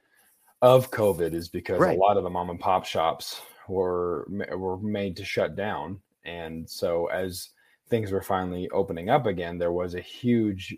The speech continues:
Speaker 1: urgency and incentive to support local
Speaker 2: Right.
Speaker 1: because the local people were the ones suffering. The Walmarts and Amazons and Targets were fine. It
Speaker 2: Mm-hmm.
Speaker 1: was your neighbor who owned a shop that was, you know, on the verge of bankruptcy.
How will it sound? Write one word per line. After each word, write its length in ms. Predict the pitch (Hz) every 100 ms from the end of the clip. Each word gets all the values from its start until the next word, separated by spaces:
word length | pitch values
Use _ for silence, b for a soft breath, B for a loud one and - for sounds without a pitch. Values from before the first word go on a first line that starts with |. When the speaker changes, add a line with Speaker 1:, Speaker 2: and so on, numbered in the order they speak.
| _ _ _
Speaker 1:
urgency 840 | 110 131 117 101 80 - 87 85 82 _ _ -
and 140 | 101
incentive 580 | 98 95 - 113 104 90
to 100 | 95
support 460 | - 95 - 110 92
local 540 | 98 104 - 76 82 _ _ _ _ -
Speaker 2:
Right. 160 | 95
Speaker 1:
because 340 | 90 87 82 -
the 80 | 101
local 400 | 98 131 139 120
people 340 | - 95 95 90
were 140 | 90
the 80 | 87
ones 260 | 85 85
suffering. 560 | - 117 - 87 73 - _ _
The 80 | 110
Walmarts 460 | 107 117 117 107 104
and 100 | 98
Amazons 640 | 104 98 92 87 87 85
and 100 | 85
Targets 460 | 120 117 92 -
were 80 | 80
fine. 500 | - 123 101 69 64 _ _ _ _ _
It 120 | - 98
Speaker 2:
Mm-hmm. 80 |
Speaker 1:
was 220 | 101 104 101 -
your 140 | 95
neighbor 480 | 98 110 120 92 87
who 160 | 95 87
owned 340 | 85 87 82
a 20 | 78
shop 520 | - 107 87 76 -
that 180 | 82 62
was, 320 | 80 78 - _
you 80 | 92
know, 120 | 78 -
on 160 | 95 92
the 60 |
verge 240 | 80 82 82
of 120 | 80
bankruptcy. 640 | 76 76 69 73 - -